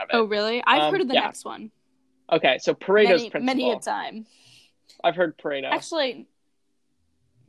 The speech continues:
Speaker 2: yeah. Um,
Speaker 1: It's also
Speaker 2: it's
Speaker 1: called the eighty twenty rule, but Pareto principle.
Speaker 2: I'm trying to think. I've heard it a lot in philosophy, and now I'm trying to remember how that connects. Anyway, it's the majority of outcomes are driven by the minority of events.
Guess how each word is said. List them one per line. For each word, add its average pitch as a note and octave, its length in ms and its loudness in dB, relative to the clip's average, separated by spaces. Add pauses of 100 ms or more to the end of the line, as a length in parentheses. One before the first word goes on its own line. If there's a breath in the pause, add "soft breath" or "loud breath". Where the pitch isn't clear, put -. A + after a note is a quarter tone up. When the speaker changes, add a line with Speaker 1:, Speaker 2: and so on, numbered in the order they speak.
(800)
Speaker 2:
yeah. A3+ 240 -6 (340 soft breath)
Um, B3 180 6
Speaker 1:
It's A3+ 100 4
also A3+ 220 6
Speaker 2:
it's - 60 -2
Speaker 1:
called G3 200 4
the F3+ 180 0
eighty E3+ 260 0
twenty D#3 320 -12
rule, C#3 300 -10
but C3 120 -14 (120)
Pareto F3+ 420 0
principle. - 560 -12
Speaker 2:
I'm C#4 140 4
trying E4+ 220 2
to E4+ 40 -4
think. D#4 140 -6
I've C4 240 -2
heard D4+ 160 -4
it F#4 220 -6
a C#4 100 -6
lot A3+ 240 0
in B3 60 -4
philosophy, G3+ 600 -4
and G3 60 -8
now G3+ 100 -6
I'm A3 120 -8
trying A#3+ 160 -4
to A#3 40 -4
remember G#3 300 -8
how G3 140 -12
that - 180 -12
connects. - 300 -18
Anyway, G#3+ 340 2
it's A3+ 200 2
the A3 140 -2
majority A#3+ 580 0
of C4+ 80 -2
outcomes G#3+ 520 -8
are G#3 100 -8
driven G#3+ 440 -6
by G3 100 -6
the F#3 80 -10
minority G3 640 -4
of G3 140 -12
events. - 520 -12